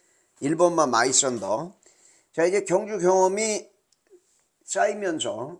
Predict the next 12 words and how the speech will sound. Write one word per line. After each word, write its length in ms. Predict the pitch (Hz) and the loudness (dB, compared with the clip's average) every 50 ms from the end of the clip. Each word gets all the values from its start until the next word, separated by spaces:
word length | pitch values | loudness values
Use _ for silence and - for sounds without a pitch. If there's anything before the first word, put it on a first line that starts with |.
| _ _ _ | _ _ _
걸음이 480 | - 120 131 147 147 151 143 151 156 139 | -6 -4 -4 -2 -2 -4 -6 -8 -8 -6
좀 280 | 156 156 156 147 147 _ - | -6 -6 -6 -8 -10 _ -8
늘고 380 | 127 135 139 147 127 147 131 | -8 -6 -6 -4 -2 -2 -2
있습니다. 640 | 123 107 - - 117 - 175 - - 95 85 - - _ _ _ _ _ _ _ _ _ _ _ - | -2 -2 -4 -8 -8 -8 -10 -8 -10 -10 -14 -14 -18 _ _ _ _ _ _ _ _ _ _ _ -20
에, 260 | 104 101 101 107 - | -20 -20 -20 -18 -14
비록 480 | - 143 156 180 180 - 180 - _ _ _ _ _ _ _ _ _ _ _ _ _ _ _ _ _ _ _ _ _ _ _ _ _ _ _ _ _ _ _ _ _ _ _ _ _ | -10 -4 0 0 0 -2 -4 -14 _ _ _ _ _ _ _ _ _ _ _ _ _ _ _ _ _ _ _ _ _ _ _ _ _ _ _ _ _ _ _ _ _ _ _ _ _
결정력이 720 | - 127 135 131 - 185 185 190 190 190 185 180 175 - | -14 -14 -12 -8 -8 -6 -6 -4 -2 -2 0 -2 -2 -4
부족한 520 | - 143 135 170 180 175 - - 180 175 170 | -4 -10 -4 -4 -4 -4 -2 -4 -4 -2 -2
모습을 560 | 165 156 151 - - 147 - 151 151 143 113 | -4 -6 -6 -6 -8 -10 -10 -10 -10 -10 -10
보이면서 880 | 123 131 135 143 147 147 143 143 139 117 113 104 113 131 151 185 - _ _ _ _ _ _ _ _ _ _ _ _ | -8 -6 -6 -6 -6 -6 -6 -6 -6 -6 -6 -6 -6 -8 -8 -10 -16 _ _ _ _ _ _ _ _ _ _ _ _
자, 160 | - 117 - | -12 -12 -10
계속 640 | - 143 143 147 135 151 175 170 170 - - _ | -8 -6 -6 -4 -2 -2 -2 -2 -2 -4 -16 _